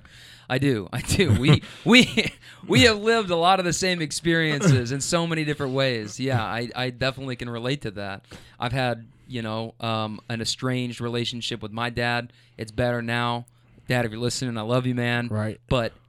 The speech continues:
Speaker 1: there were times where there was, like, seven years that went by where we didn't have any communication at all. I still don't have any communication with his side of the family.
Speaker 2: Mm-hmm.
Speaker 1: And I've had coaches that have failed me, you know, and that's what you're talking about is, like,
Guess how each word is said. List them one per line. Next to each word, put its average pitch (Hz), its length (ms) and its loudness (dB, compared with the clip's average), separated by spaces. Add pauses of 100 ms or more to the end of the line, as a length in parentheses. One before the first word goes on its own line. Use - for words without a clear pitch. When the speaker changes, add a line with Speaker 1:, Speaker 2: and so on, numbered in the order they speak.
Speaker 1:
there 131 200 0
were 123 140 0
times 135 560 -4
where 113 540 0
there 120 140 0
was, 123 200 -4
like, 131 180 -4
seven 135 300 -4
years 143 360 -4
that 117 120 -2
went 113 160 -4
by 110 240 -2
where 113 260 -6
we 117 120 -4
didn't 131 420 -6
have 135 180 -6
any 139 120 -2
communication 139 640 -4
at 123 80 -2
all. 147 180 -2 (260)
I 135 100 -4
still 156 260 -2
don't 139 140 -6
have 135 280 -4
any 143 160 -2
communication 131 720 -4
with 123 320 -4
his 143 180 -4
side 131 220 -2
of - 20 -4
the 143 80 -12
family. 151 420 -6
Speaker 2:
Mm-hmm. 117 260 2 (280)
Speaker 1:
And 127 540 0 (180)
I've 127 160 0
had 139 320 -6
coaches 117 640 -6 (260)
that 123 160 2
have 113 100 -2
failed 131 340 -2
me, 80 280 -16
you 120 160 -4
know, 117 300 -4
and 135 120 -2
that's 143 220 -2
what - 80 0
you're 127 80 -4
talking 147 300 -4
about 117 160 0
is, 120 120 -4
like, 127 180 0